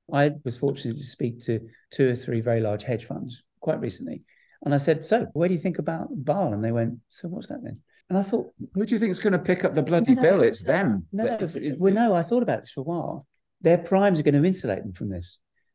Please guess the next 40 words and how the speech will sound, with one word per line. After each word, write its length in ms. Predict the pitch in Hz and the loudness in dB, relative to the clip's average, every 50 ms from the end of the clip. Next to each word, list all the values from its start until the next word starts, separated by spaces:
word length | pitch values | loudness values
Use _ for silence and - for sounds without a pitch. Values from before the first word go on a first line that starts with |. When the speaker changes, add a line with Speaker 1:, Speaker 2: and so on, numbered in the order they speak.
| _ _ | _ _
Speaker 1:
Their 200 | - 151 151 160 | 2 4 4 4
primes 340 | 156 - 190 196 196 175 156 | 4 4 4 4 4 4 4
aren't 200 | 165 175 190 196 | 4 4 4 4
gonna 120 | 196 170 165 | 2 0 2
jeopardize 540 | 143 - 165 156 156 151 143 139 139 131 | 2 2 2 2 2 2 2 2 2 2
their 120 | 143 135 127 | 2 2 2
business 360 | 131 139 135 135 123 117 - | 2 0 0 0 -4 -6 -4
with 140 | 135 120 113 | -4 -2 0
their 140 | 123 120 117 | 0 0 2
biggest 300 | 127 123 123 120 120 - | 0 0 -2 -4 -4 -4
client 400 | - 143 127 110 90 90 92 - - _ _ _ | -2 0 0 0 0 -2 -4 -8 -10 _ _ _
because 240 | - - - 135 120 | -4 0 0 2 2
of 80 | 127 117 | 0 2
something 440 | - 156 143 131 135 127 127 127 117 | 2 2 4 4 4 4 2 2 2
that's 180 | 131 - - | 0 -2 -4
quite 240 | - - 131 120 - | -2 -2 0 0 0
annoying 380 | 120 123 127 120 117 113 113 113 | 0 0 0 0 0 0 0 -2
like 160 | 110 110 - | -2 -2 -2
this. 260 | 127 127 123 - - _ _ _ _ _ _ _ - | -4 -4 -6 -8 -14 _ _ _ _ _ _ _ -8
The 80 | 131 | -8
primes 600 | 135 - - 190 170 127 101 104 117 147 151 151 | -4 -2 0 2 2 2 2 0 0 -2 -2 -2
will 80 | 135 120 | -4 -2
do 160 | 120 131 147 | 0 2 2
everything 240 | 175 190 185 165 156 | 2 2 2 0 0
they 140 | 156 135 135 | 0 0 0
can 380 | 135 135 113 107 113 113 113 120 - _ _ _ | -2 -2 -2 -2 -2 -4 -6 -8 -14 _ _ _
to 100 | - - | -10 -8
protect 480 | - - - - - - 165 - - - | -6 -6 -8 -6 0 0 2 2 2 2
their 140 | 135 127 123 | 0 0 0
clients. 560 | - 147 127 104 92 - - - - - - _ _ _ _ _ _ _ _ _ _ _ _ _ _ _ _ _ _ - | 0 0 -2 0 -2 -4 -6 -10 -14 -20 -20 _ _ _ _ _ _ _ _ _ _ _ _ _ _ _ _ _ _ 0
Wouldn't 140 | 147 160 185 | 2 4 6
you 80 | - 151 | 6 8
Speaker 2:
No, 140 | 156 151 | 8 6
Speaker 1:
agree? 100 | 143 127 | 6 4
Speaker 2:
no, 200 | 135 147 147 147 147 | 6 6 6 8 8
no, 160 | 143 139 135 | 8 6 6
no, 120 | 131 131 | 6 6
no, 200 | 131 131 131 127 | 6 4 4 2
no, 180 | 120 127 120 - | 2 0 -4 -4
no. 140 | 113 113 - | -6 -8 -10